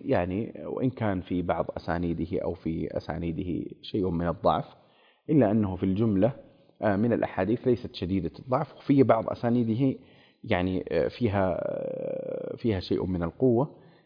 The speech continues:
التفصيل في المقام الإسنادي ليس، ليس مقامه هنا، لكن لعله بمجموع طرقه إن شاء الله يرقى إلى درجة، آه، تكون صالحة ل، آه، الاستشهاد والاست-، والاعتبار والاستفادة، وقد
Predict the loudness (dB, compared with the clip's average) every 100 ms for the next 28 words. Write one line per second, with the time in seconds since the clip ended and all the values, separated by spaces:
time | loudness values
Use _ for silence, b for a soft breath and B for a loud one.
0 | -8 -4 -4 2 4 6 4 2 2 2
1 | 2 2 2 -2 -2 0 2 0 0 -4
2 | -2 -2 -2 -2 -2 -2 -2 -2 -2 0
3 | 2 2 2 0 2 2 2 0 -2 -4
4 | -4 -2 -2 0 2 2 0 -2 -2 0
5 | -2 -2 -4 b b b b b b -4
6 | 0 0 2 2 0 0 2 2 4 2
7 | 4 0 0 0 0 -4 -6 b b b
8 | _ -4 -2 0 0 -2 -4 -8 -6 -6
9 | -2 -2 -2 -4 -2 -2 -4 b b b
10 | -2 0 2 0 -2 -4 -4 -6 -12 -4
11 | 2 2 2 -4 -6 -10 -4 -2 -2 -2
12 | 0 2 0 -2 -2 -2 -2 -2 -2 -4
13 | -4 -4 -2 -4 -6 -8 -4 -2 2 2
14 | 2 0